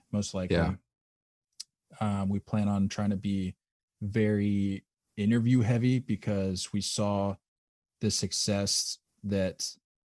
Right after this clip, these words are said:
Speaker 1: we had, uh, during the covid stretch where we were just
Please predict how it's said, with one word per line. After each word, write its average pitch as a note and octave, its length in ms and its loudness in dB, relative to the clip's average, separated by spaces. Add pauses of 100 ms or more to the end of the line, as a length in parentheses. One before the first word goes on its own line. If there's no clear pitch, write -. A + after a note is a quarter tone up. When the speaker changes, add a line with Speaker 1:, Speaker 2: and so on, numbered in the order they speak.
(160)
Speaker 1:
we G#2 140 2
had, F#2+ 460 -2 (580)
uh, F2+ 220 -4
during F#2 220 0
the F2+ 80 0
covid G2 480 -2
stretch F#2 500 -4
where F2 380 -6 (760)
we G#2 120 0
were G2 80 2
just F#2 300 -4